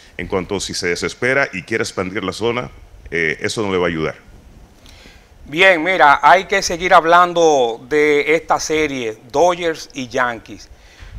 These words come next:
Speaker 2: Si vemos que los Dodgers han participado en veintidós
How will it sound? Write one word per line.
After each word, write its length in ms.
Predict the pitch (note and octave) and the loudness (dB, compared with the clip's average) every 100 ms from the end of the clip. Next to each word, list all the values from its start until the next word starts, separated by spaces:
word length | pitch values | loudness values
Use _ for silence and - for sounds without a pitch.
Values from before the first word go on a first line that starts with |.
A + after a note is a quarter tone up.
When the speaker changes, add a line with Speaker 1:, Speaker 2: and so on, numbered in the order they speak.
| - - - | -18 -20 -16
Speaker 2:
Si 280 | - E3+ | -10 -6
vemos 560 | D#3+ G#3 A3 D#3+ D3 - | 0 2 2 -2 -6 -8
que 160 | - D3 | -6 -4
los 180 | C#3+ C3 | -4 -2
Dodgers 420 | F#3 E3+ C#3+ - | 0 0 -4 -4
han 160 | D3+ D#3+ | -4 -4
participado 880 | F3+ F3 E3+ D#3 C3 E3 E3 D3+ C#3+ | -4 -8 -10 -12 2 4 4 2 -2
en 200 | D3+ D3+ | -4 -2
veintidós 840 | D3+ D#3 D3 C#3+ B2+ E3 G3+ - | -4 -4 -8 -12 -4 0 0 -4